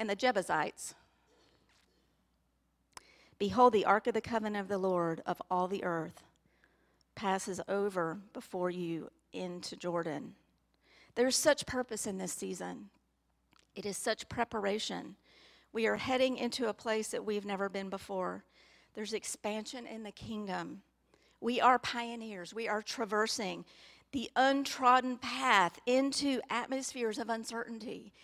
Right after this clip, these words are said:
and it has felt so uncertain. But you know what? Whenever there is breakthrough into new terri-, territory, you always will face giants in the land. It has been a season of battle.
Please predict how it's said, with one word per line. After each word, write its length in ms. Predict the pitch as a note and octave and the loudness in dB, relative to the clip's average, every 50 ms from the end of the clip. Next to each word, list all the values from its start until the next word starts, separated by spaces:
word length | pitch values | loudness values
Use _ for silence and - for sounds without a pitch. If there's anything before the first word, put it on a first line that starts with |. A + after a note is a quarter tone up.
| - - - _ | -20 -20 -16 _
and 160 | - A#3+ B3+ | 0 2 4
it 100 | B3 A#3+ | 4 2
has 420 | A#3+ A#3 G#3 G#3+ A#3+ B3+ B3+ - - | 2 0 -2 2 2 2 2 0 -2
felt 280 | - C4+ A#3+ - - | 2 2 2 2 2
so 260 | - - B3 A3 A3 | -2 0 0 0 0
uncertain. 720 | A3+ A3+ A3+ A3 - B3 A#3 A3+ A3 - G3+ F#3 F3 F3 G3+ _ _ _ _ _ _ - - - - - | 0 -2 -4 -6 -2 0 0 0 0 -4 -6 -10 -10 -12 -14 _ _ _ _ _ _ -20 -20 -20 -20 -6
But 200 | _ A#3 - - | _ -4 -2 -2
you 80 | - C#4 | -2 0
know 140 | C#4 C#4 C#4 | 2 2 4
what? 260 | C#4 C#4+ C#4+ C#4 - | 6 6 6 6 4
Whenever 280 | C4 C4 C4 C4+ C4+ C#4+ | 4 4 4 4 4 4
there 200 | C4 C#4 C#4 C4+ | 4 4 4 4
is 120 | C4+ B3+ | 2 0
breakthrough 560 | A3 - B3 B3+ B3+ B3 - - B3 G#3+ G#3 | 2 2 2 2 2 0 -2 2 4 4 4
into 240 | G3+ - A3+ A#3 B3+ | 4 2 -2 -2 -2
new 160 | B3 B3 B3 | -4 -4 -4
terri-, 460 | A#3 - C4 B3 A#3 A#3+ A#3 A3 G#3 - _ _ | -4 -6 -4 -2 -2 -2 -2 -4 -6 -10 _ _
territory, 720 | - C4 B3+ A#3+ A#3 - B3+ B3 G#3+ G3 F#3 F3+ F3 - - - - - - - _ _ _ _ | -10 -6 -6 -6 -6 -6 -6 -4 -4 -2 -4 -4 -6 -10 -16 -20 -20 -20 -20 -20 _ _ _ _
you 180 | - A#3 B3 - - | -8 -6 -6 -4 2
always 580 | - A3+ A#3 A#3+ B3 B3 B3 B3 A#3+ A#3 - - - | 2 4 4 4 4 2 2 0 -2 -6 -8 -10 -6
will 160 | G#3+ A3+ A3 | -4 -4 -4
face 560 | A3+ - - A#3+ G3+ F#3+ G3 F#3+ - - - - - | -4 -4 -4 -2 -2 -2 -4 -6 -8 -8 -10 -10 -10
giants 500 | - A3 F#3+ G3 G3+ G3 G3+ G3 - - | -8 -4 -4 -4 -4 -4 -6 -8 -10 -10
in 80 | G3+ | -8
the 80 | G3 F#3 | -8 -6
land. 460 | F3+ F3+ F#3 F3+ F3+ F3 F3+ F#3 G3 - _ _ _ _ _ _ _ _ _ _ _ _ _ _ | -6 -8 -8 -8 -10 -12 -14 -16 -18 -20 _ _ _ _ _ _ _ _ _ _ _ _ _ _
It 120 | - C4+ C4+ | -2 -2 0
has 180 | C#4+ C#4+ B3 | 0 -2 -4
been 300 | A3 G3+ B3 B3 A#3+ A#3+ - | -2 2 2 2 2 2 -4
a 100 | G#3+ A3+ | -8 -6
season 500 | A3 - - B3 A#3+ A#3+ A#3 A#3+ A#3+ A#3 | -6 -6 -6 -4 -6 -4 -4 -4 -4 -2
of 320 | - A3 A3 G3 F3+ - - | -4 -4 -6 -6 -10 -10 -8
battle. 460 | F3+ F3 F#3 F3+ E3+ E3 D#3+ G#3 | -6 -6 -6 -6 -6 -6 -8 -8